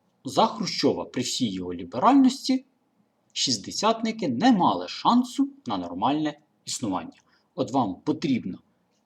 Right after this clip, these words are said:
або довести, або спростувати цю тезу. Тобто навести аргументи, які за цю думку, тобто що за Хрущова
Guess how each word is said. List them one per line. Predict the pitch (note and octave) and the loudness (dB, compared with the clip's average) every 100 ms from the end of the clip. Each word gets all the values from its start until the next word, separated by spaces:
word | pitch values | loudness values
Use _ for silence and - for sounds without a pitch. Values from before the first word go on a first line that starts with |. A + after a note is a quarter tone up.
| _ - | _ 2
або | A#3 B3 C4+ | 6 6 6
довести, | C4+ C4 C4 C4 - C4+ - _ | 4 4 2 0 -2 -4 -4 _
або | A3+ G#3 - | 2 2 0
спростувати | - - - A#2 F#2 F2+ - | -8 -12 -12 -8 -8 -8 -12
цю | - - | -16 -14
тезу. | - - - | -14 -14 -4
Тобто | F3 - B2 | -2 -2 -2
навести | G3+ A#3+ D3 - B2+ | 4 4 2 -2 -6
аргументи, | G#2 A#2 G#2+ F2+ - G#2 | -4 -2 -2 -4 -8 -8
які | A2+ D3 - - G2+ - _ _ | -4 -4 -4 -4 -6 -6 _ _
за | - G#3 B3+ | -6 0 0
цю | B3+ B3 | 2 2
думку, | B3+ A#3+ A#3+ | 4 4 0
тобто | - G3+ - | -6 -6 -6
що | F3 - F3+ | -12 -8 -6
за | F#3 | -6
Хрущова | - F#3 - F#3+ F#3 F3 | -6 -10 -6 -2 0 -2